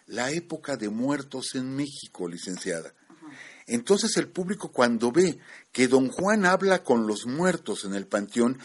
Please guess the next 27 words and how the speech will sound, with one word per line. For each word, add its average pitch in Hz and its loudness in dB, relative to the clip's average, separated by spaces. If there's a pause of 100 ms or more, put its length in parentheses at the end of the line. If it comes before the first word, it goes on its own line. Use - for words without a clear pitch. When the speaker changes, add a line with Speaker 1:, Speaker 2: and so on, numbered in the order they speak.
(280)
Speaker 1:
inmediatamente 175 4
se 127 2
identifica 113 0
con 101 -6
el 98 -6
personaje 101 -4 (280)
y 151 4
la 170 12
obra 208 10
se 196 4
convierte 185 4
en 180 4
un 214 2
éxito, - 6 (460)
pero 156 8
así 196 0
un 214 -2
verdadero 185 6
éxito 190 4
en 165 -4
México, 190 -4 (540)
cosa 208 4
que 160 0
no 165 0
pasó 180 0
en 170 -2
España. 165 0